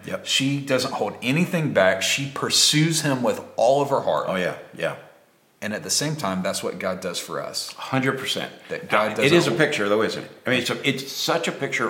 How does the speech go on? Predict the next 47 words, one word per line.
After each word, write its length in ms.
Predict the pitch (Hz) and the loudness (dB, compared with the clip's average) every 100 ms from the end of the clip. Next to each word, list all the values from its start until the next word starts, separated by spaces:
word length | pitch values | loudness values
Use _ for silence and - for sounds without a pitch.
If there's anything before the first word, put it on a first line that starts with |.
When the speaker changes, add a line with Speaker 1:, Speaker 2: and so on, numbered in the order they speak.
| - | -2
Speaker 1:
of 140 | 110 | -4
how 480 | - 90 131 147 151 - - 131 | -2 -2 0 0 -2 -8 -10 -4
the 80 | |
Lord 600 | 135 120 120 117 117 117 - | -2 0 2 2 2 -4 -6
pursues 880 | 131 123 - 110 101 101 - - - | -6 -4 -4 -2 -2 -4 -8 -12 -6
us. 520 | 98 92 - - - - _ _ _ - - - - | -4 -4 -6 -10 -12 -14 _ _ _ -20 -20 -20 -10
Uh, 80 | 104 - - | -10 -10 -4
I 140 | 113 135 | 2 4
imagine 400 | 139 127 117 113 | 4 2 2 -2
her, 400 | 110 113 90 85 | 0 2 2 0
like 140 | 104 104 | -4 -4
you 60 | 101 | -6
say, 100 | 82 | -4
hundred 280 | 131 123 113 | -2 -2 -2
percent 320 | 101 98 - 98 | -2 -4 0 2
all 240 | 98 98 | 4 2
in. 240 | 82 71 - - - - _ - | 0 -4 -12 -20 -20 -20 _ -2
And, 340 | 113 107 101 | 0 2 2
uh, 300 | 98 87 82 107 | 2 2 -2 -6
the 100 | 117 | -2
norm 380 | 117 120 127 135 | 2 4 4 4
of 120 | 110 | 2
the 80 | 104 | 0
day 280 | 98 107 101 | 2 2 2
would 240 | 98 82 | 0 -4
be 200 | 95 90 | -4 -4
she 220 | - 131 | -2 0
doesn't 280 | 127 123 98 | 2 0 -2
deserve 340 | 92 107 110 98 | -6 -2 -2 -2
the 80 | |
right 280 | 92 92 85 | 0 0 0
to 60 | - | -2
sit 200 | 117 - | -4 -2
there 100 | 92 | -4
and 120 | 85 | -2
do 120 | 113 | -2
that, 200 | 87 82 | 0 -2
but 180 | 90 - - - - | -8 -12 -16 -20 -8
she 300 | - 175 170 | 0 2 2
poured 260 | 156 120 | 2 2
her 80 | 101 107 | 2 0
all 240 | 147 151 95 | 0 2 4
out, 300 | 82 - - | 2 0 -2
and 100 | 110 | 0
as 140 | 104 | 0
a 40 | 101 | -2
result, 540 | 95 117 135 90 - | -4 0 0 0 -6